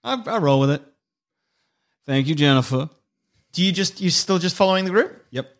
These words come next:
Speaker 2: You start doing a tour of the gold mine. It's a, I, I wouldn't describe it as labyrinthian, but there are a lot of nooks, crannies, passageways,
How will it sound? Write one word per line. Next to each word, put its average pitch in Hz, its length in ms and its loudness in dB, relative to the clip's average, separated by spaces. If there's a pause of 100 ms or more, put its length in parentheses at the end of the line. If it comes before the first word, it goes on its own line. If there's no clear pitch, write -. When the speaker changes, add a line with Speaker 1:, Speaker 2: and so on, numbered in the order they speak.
(260)
Speaker 2:
You 175 160 -4
start 185 320 0
doing 180 160 -4
a 180 40 -10
tour 170 220 -2
of 160 100 -4
the 160 40 -8
gold 151 320 2
mine. 196 320 -2 (120)
It's 190 240 -2
a, 220 420 0 (220)
I, 214 360 -2 (160)
I 214 60 0
wouldn't 269 340 2
describe 247 340 0
it 190 80 -8
as 160 80 -6
labyrinthian, 170 1160 0
but 180 180 -2
there 180 180 4
are 196 200 6
a 196 80 2
lot 175 280 2
of 147 120 -6
nooks, 165 420 -4
crannies, 151 600 -2
passageways, 135 1300 0